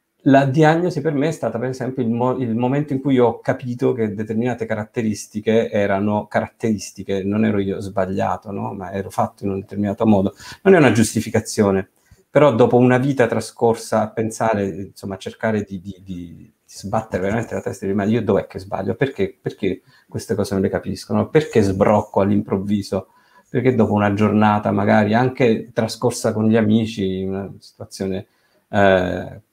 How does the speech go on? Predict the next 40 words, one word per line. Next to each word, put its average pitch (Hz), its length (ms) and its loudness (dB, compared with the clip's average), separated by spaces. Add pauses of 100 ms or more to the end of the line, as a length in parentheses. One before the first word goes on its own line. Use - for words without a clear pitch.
(140)
piacevole, 104 560 2
al 113 220 6
bar, 104 400 4
un 98 120 -2
pomeriggio, 107 640 2
così 98 180 -6
io 101 100 -2
poi 95 340 -10
dopo 82 280 -20 (320)
faccio - 300 -10
il 98 80 -6
botto. 98 500 -6 (260)
Tante 151 260 0
cose 160 220 -4
non 113 120 -2
si - 100 -16
capivano. 95 440 -8 (800)
Ehm, 104 800 -4 (320)
e - 140 -16
quindi - 500 -2
è 147 100 0
uno 190 160 8
strumento 170 440 2
quando 123 280 4
ti 120 100 0
aiuta 123 300 2
a 107 60 -6
co-, - 220 -6 (100)
a 127 100 -10
comprenderti, 104 720 -4 (440)
ti - 80 -2
aiuta 147 180 4
anche 160 180 2
a 131 60 4
trovare 135 280 4
magari 131 300 4
il 120 100 2
modo 120 280 4
di, 107 400 2
ehm, 98 560 -2